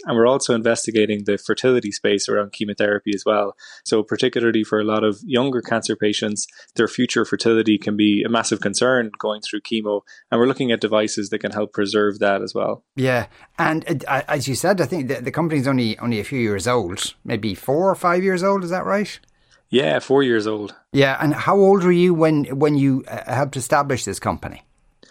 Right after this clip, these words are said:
Speaker 1: So, yeah, I, I was twenty, uh, when we, when we started it off. So definitely, uh, an early career move, but, um, I've definitely had the, the chance to grow a lot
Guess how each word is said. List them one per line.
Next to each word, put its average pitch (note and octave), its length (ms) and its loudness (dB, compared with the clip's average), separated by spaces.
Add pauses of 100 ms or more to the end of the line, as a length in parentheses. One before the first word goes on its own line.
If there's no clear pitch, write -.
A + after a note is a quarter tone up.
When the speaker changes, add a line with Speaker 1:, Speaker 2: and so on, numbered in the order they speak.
(400)
Speaker 1:
So, C#3+ 260 2
yeah, C#3 260 2
I, C#3+ 280 -2
I B2+ 40 0
was C3 140 -4
twenty, B2 560 -4
uh, G#2+ 260 -4
when A#2+ 140 -10
we, A2 160 -6
when G#2+ 120 -6
we G#2+ 80 -2
started A2 420 2
it G#2 80 0
off. A2+ 240 2
So G#2 200 -2
definitely, A2 540 0
uh, G#2 240 -2
an A2+ 100 -2
early G#2+ 280 2
career A2 400 0
move, A#2 320 2 (120)
but, G#2+ 280 0
um, G2+ 340 -4 (340)
I've A2+ 140 0
definitely A2 320 0
had A2 140 0
the, G#2+ 160 -2
the A2 80 -6
chance A2 320 -2
to A2 80 0
grow G#2+ 260 4
a - 20 2
lot G#2 240 2